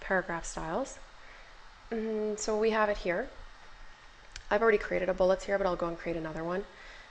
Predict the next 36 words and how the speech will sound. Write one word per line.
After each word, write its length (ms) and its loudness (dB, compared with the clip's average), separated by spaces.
Um, 640 0
so 160 -2
I 60 6
go 80 4
up 120 2
to 60 -6
this 140 -4
little 140 2
drop-down 440 2
menu 240 2
here, 280 0
and 80 0
I'm 80 0
gonna 220 0
hit 180 -2
create 560 0
paragraph 460 -4
style, 500 -4
or 80 -8
new 200 2
paragraph 460 -2
style. 340 -4
And 100 8
I'm 60 12
gonna 120 12
call 300 8
this 300 4
bullets 440 6
two, 440 4
'cause 140 -4
I 100 2
already 160 2
have 240 -2
one, 340 -2
but. 160 -6
<laughs> 60 -8